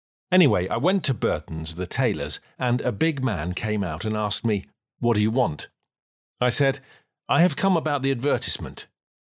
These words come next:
He said, "What are you?" I said, "We are a group of Christian young people." "What do you want it for?"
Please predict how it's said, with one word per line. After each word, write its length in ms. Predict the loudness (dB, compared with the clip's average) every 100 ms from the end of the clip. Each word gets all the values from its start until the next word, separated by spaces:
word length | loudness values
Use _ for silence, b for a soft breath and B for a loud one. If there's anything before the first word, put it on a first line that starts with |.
| _ -2
He 100 | 2
said, 320 | 2 0 -4 _ _ _ _ _ -2
"What 220 | 2 4
are 200 | 4 2
you?" 240 | 0 -4 -8 _ _ _ _ _ _ _ -4
I 120 | -2
said, 340 | 0 0 -2 -8 B B B 0
"We 220 | 2 4
are 280 | 4 2 0
a 40 |
group 300 | 0 -2 -2
of 160 | -4 -4
Christian 500 | -2 0 0 0 0
young 260 | -2 -2
people." 440 | -2 -2 -4 -10 -12 _ _ _ _ _ _ -2
"What 160 | 2 4
do 60 |
you 100 | 4
want 220 | 2 2
it 120 | 0 -2
for?" 320 | -6 -8